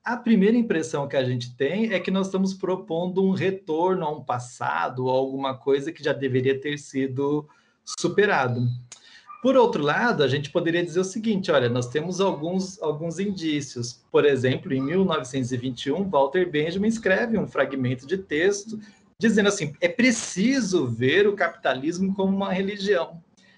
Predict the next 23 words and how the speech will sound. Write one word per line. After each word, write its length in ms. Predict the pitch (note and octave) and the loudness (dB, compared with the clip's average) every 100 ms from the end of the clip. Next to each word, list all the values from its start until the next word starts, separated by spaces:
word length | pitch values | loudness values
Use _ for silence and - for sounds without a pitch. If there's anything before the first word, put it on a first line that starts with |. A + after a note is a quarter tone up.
| _ - | _ -2
E 80 | D3 | 0
ainda 220 | E3 F#3+ | 2 2
ele 100 | F#3 | 2
diz 180 | F#3 F3+ | 2 2
algo 280 | F3 F3 D#3+ | 2 -2 -6
mais 240 | D#3+ D#3 | -4 -4
ou 60 | D#3+ | -4
menos 240 | E3 D#3 | -4 -4
assim, 320 | D#3 - C3 | -8 -4 -2
né? 260 | B2+ C3+ C#3 | 0 0 -2
É 100 | D3 | -4
difícil 580 | C#3+ F#3 - G#3+ A3 - | -6 -8 -6 -4 -4 -8
puxar 360 | - C3 D3 D#3+ | -10 -4 -2 -2
a 80 | |
rede 300 | B2+ D3 D#3+ | -2 -4 -2
no 100 | F3+ | -4
qual 200 | F3+ E3 | 0 0
nós 160 | E3+ F3 | 0 -2
estamos 440 | F3+ - F#3 G3 | -2 0 0 0
dentro, 460 | C#3+ C#3 B2+ A#2+ A#2+ | 0 0 0 -2 -4
mas 320 | A#2 B2+ F#3+ - | -2 -2 -2 -4
é 100 | E3 | -6
necessário. 720 | E3+ G3+ G3 D#3+ C#3 C3+ | -4 -4 -4 -4 -2 -4